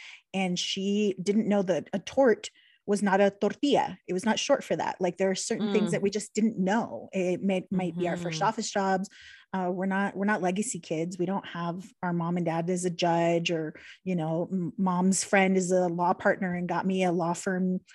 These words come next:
Speaker 1: clerking job. Like, we don't have any of that kind of stuff. And so I think that, uh, that presents its own kind of, uh, challenges, if you will, in that
Speaker 2: For
Speaker 1: space.
Speaker 2: sure.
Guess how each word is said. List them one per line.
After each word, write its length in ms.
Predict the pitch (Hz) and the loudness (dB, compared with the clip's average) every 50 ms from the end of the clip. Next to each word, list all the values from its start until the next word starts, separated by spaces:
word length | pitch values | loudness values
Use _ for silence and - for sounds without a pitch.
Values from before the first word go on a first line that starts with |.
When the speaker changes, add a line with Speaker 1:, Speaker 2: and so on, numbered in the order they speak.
| - - - - _ _ _ | -20 -20 -20 -20 _ _ _
Speaker 1:
clerking 360 | - 226 202 - - 202 185 | 2 2 2 2 2 0 2
job. 200 | 180 180 175 175 | 2 2 2 2
Like, 140 | 180 175 185 | 2 2 4
we 100 | 208 254 | 4 4
don't 100 | 269 240 | 4 4
have 140 | 220 220 220 | 4 4 4
any 160 | 233 214 190 | 2 2 0
of 60 | 165 156 | 0 -4
that 180 | 131 - - | -6 -8 -10
kind 160 | - 143 131 139 | -12 -10 -8 -8
of 80 | - | -8
stuff. 320 | - - - - - - - - | -6 -6 -6 -6 -6 -6 -6 -8
And 140 | 180 180 170 | -6 -6 -4
so 120 | - 180 | -2 -4
I 40 | 175 | -2
think 200 | - 190 185 - | -2 -4 -4 -2
that, 140 | 190 185 185 - - - - - - - - _ | -2 -4 -4 -6 -14 -20 -20 -20 -20 -20 -16 _
uh, 140 | 180 165 151 - - - _ - | -8 -8 -8 -8 -12 -16 _ -10
that 540 | 214 175 170 170 175 214 190 196 - - - | -10 -8 -6 0 2 4 4 4 4 2 0
presents 360 | - 226 185 190 185 175 - | -2 0 0 0 0 -2 -4
its 140 | 160 - - - | -6 -8 -6 -4
own 480 | 185 185 185 185 185 185 185 180 202 - _ _ _ _ _ _ _ _ _ _ | -2 0 2 2 2 2 0 0 -2 -6 _ _ _ _ _ _ _ _ _ _
kind 260 | - - 180 175 180 170 | -10 -8 -4 -2 0 0
of, 360 | 160 160 160 180 - - - - _ _ _ - | 0 0 -2 -4 -8 -14 -20 -20 _ _ _ -12
uh, 140 | - - - - _ _ _ _ _ _ _ _ _ _ _ _ - | -12 -10 -12 -14 _ _ _ _ _ _ _ _ _ _ _ _ -8
challenges, 720 | - - - 233 226 220 190 175 156 151 160 185 - - | -4 0 2 4 4 4 4 2 2 0 -2 -2 -4 -6
if 220 | - 180 190 - - | -6 -6 -6 -2 -2
you 120 | 180 170 | 0 0
will, 320 | 156 156 156 160 170 196 196 | 2 2 2 2 0 -2 -2
in 80 | 190 180 | -4 -4
that 60 | 170 165 | -4 -2
Speaker 2:
For 120 | 190 196 | -2 -4
Speaker 1:
space. 220 | 175 - 160 151 | -2 -2 -2 0
Speaker 2:
sure. 360 | 170 180 196 202 180 156 151 | 0 -2 -2 -4 -4 -6 -8